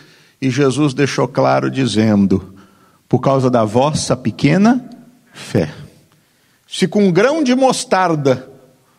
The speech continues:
você tem condição, meu irmão, com a fé do tamanho do grão de mostarda, dizer ao monte, "Ergue e te lança",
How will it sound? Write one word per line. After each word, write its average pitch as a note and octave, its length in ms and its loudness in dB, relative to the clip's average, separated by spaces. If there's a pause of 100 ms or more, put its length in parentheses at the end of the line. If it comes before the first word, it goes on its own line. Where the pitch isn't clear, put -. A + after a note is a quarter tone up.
(140)
você D#3 240 0
tem G3 200 0
condição, F#3+ 560 2
meu D#3+ 80 2
irmão, D3+ 120 2
com F#3+ 120 2
a E3 60 0
fé G#3 200 0
do - 60 -10
tamanho G3 220 0
do G#3+ 60 2
grão G#3+ 140 2
de G#3 80 0
mostarda, E3+ 420 0
dizer D#3+ 220 0
ao G3+ 100 2
monte, F#3 380 4
"Ergue F3+ 220 2
e F3 40 4
te E3+ 120 -2
lança", G3+ 340 2